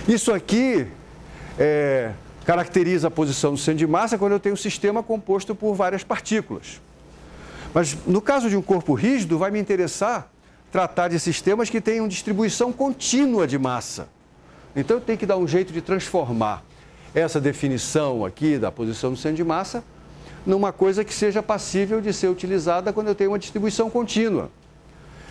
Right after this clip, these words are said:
E aí o que eu faço é, eu divido essa distribuição contínua em pequenos elementos de massa, um D Mzinho, né? D M.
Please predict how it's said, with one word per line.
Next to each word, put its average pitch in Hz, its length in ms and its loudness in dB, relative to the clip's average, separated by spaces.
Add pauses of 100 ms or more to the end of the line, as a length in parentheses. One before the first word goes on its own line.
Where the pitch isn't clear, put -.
E 151 60 6
aí 180 100 6
o 214 60 0
que 214 80 2
eu 214 80 2
faço 233 360 0
é, 202 60 6
eu 185 80 6
divido 208 440 2
essa 180 180 0
distribuição 151 580 -2
contínua 196 520 0
em 175 40 0
pequenos 190 440 -2
elementos 156 560 0
de 208 80 -8
massa, 185 440 -4 (480)
um 143 160 2
D 143 460 2
Mzinho, 147 500 0
né? 208 200 -2 (1200)
D 147 440 4
M. 143 260 0